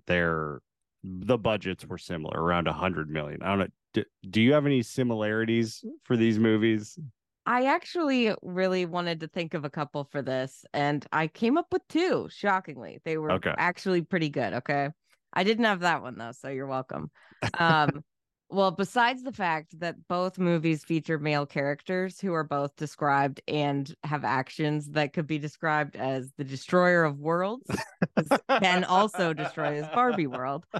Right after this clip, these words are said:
Speaker 2: Um, <laughs> spoiler alert.
Speaker 1: He took a patriarchy and, like, did a patriarchy. <laughs>
Speaker 2: Yeah. He d-, yeah, exactly. So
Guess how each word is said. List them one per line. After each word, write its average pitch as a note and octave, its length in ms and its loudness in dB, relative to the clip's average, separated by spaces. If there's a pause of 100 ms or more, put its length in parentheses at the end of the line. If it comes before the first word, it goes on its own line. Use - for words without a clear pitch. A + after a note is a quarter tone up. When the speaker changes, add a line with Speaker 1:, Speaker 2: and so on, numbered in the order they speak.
(320)
Speaker 2:
Um, A3 440 4
<laughs> - 580 2
spoiler F3 720 2
alert. D#3 420 0 (180)
Speaker 1:
He E3+ 140 4
took G3 260 2
a G3 60 2
patriarchy C#3 1080 2
and, C3 80 4
like, B2 240 0
did C3+ 180 0
a B2+ 60 2
patriarchy. G2 1000 -6 (100)
<laughs> C4+ 40 -2 (120)
Speaker 2:
Yeah. D#3+ 160 2 (520)
He B3+ 120 8
d-, A#3+ 180 2
yeah, G3+ 300 2
exactly. D#3 600 -2 (280)
So A#3 520 2